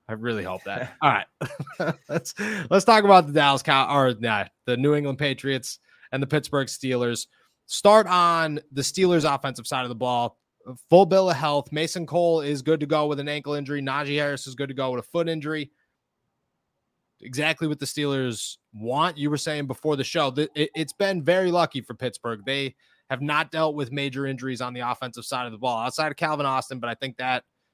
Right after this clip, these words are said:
Speaker 1: if anybody's gonna get hurt, it's gonna be a rookie. And, and you're gonna make it work, it's gonna be a rookie. When you look at New England's defense, what stands out about them? What worries you about them when it comes to the Pittsburgh Steelers? What'd you see when you did your scouting?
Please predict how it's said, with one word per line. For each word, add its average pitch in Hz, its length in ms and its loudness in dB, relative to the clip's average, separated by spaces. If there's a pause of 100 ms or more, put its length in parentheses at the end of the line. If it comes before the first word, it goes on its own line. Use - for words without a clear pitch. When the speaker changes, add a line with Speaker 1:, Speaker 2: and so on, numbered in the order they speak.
Speaker 1:
if 104 80 -10
anybody's 156 380 0
gonna 151 160 0
get 135 160 -2
hurt, 131 200 0
it's - 160 -12
gonna 135 120 -2
be 123 120 -2
a 120 40 0
rookie. 113 320 -6 (1300)
And, 135 220 2
and 131 160 0
you're 131 80 0
gonna 139 120 2
make 131 200 0
it 120 40 -6
work, 117 240 0
it's - 120 -12
gonna 104 100 -8
be 98 120 -6
a 98 40 -6
rookie. 95 280 -10 (280)
When 160 140 4
you 170 80 8
look 214 200 8
at 208 120 2
New 196 160 2
England's 180 340 -2
defense, - 640 -6 (1080)
what 190 300 2
stands 151 480 -4
out 170 240 4
about 190 340 2
them? 196 260 2 (640)
What 151 260 -2
worries 170 480 4
you 175 120 4
about 160 340 2
them 156 140 -4
when 135 100 0
it 131 60 -12
comes 147 240 -6
to 139 100 -6
the 131 80 -6
Pittsburgh 139 400 -4
Steelers? 143 440 -4
What'd 143 180 2
you 139 60 -6
see 135 180 -6
when 123 120 -6
you 117 80 -6
did 110 160 -4
your 107 80 -8
scouting? 101 380 -10